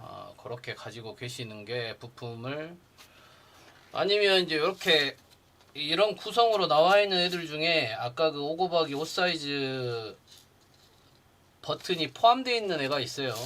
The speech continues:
요것도 지금 이렇게 수량이 많은데 십 달러 미만이거든요. 어, 요렇게 구매해 놓으시는 것도 하나의 방법이겠죠.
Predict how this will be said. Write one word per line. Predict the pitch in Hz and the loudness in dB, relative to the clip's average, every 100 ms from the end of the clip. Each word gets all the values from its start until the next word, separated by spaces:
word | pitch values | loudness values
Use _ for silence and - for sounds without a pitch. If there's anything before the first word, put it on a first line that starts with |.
| 127 | -10
요것도 | 123 135 170 165 156 | -8 -6 -6 -6 -6
지금 | 139 135 135 123 117 - - - - - | -4 -4 -4 -6 -10 -18 -16 -16 -14 -10
이렇게 | 147 196 | -8 -6
수량이 | 185 202 196 160 | 0 2 2 4
많은데 | 139 160 143 143 143 104 - - | 2 2 -2 -2 -2 -4 -10 -20
십 | - - - - | -12 -12 -4 4
달러 | 202 196 120 | 4 4 -2
미만이거든요. | 120 147 180 185 135 113 107 110 | -6 -2 0 0 -6 -8 -10 -12
어, | 185 - - - - - - - - - - - - | -14 -16 -16 -16 -20 -20 -20 -20 -20 -20 -20 -12 -6
요렇게 | 156 165 160 | -6 -6 -8
구매해 | - 156 175 214 214 | -8 -4 0 2 2
놓으시는 | 151 135 190 175 | 0 -2 -2 -2
것도 | 156 135 | -4 -4
하나의 | 185 175 123 | 0 0 -2
방법이겠죠. | 127 139 151 117 101 - 101 | -6 -4 -4 -8 -12 -12 -14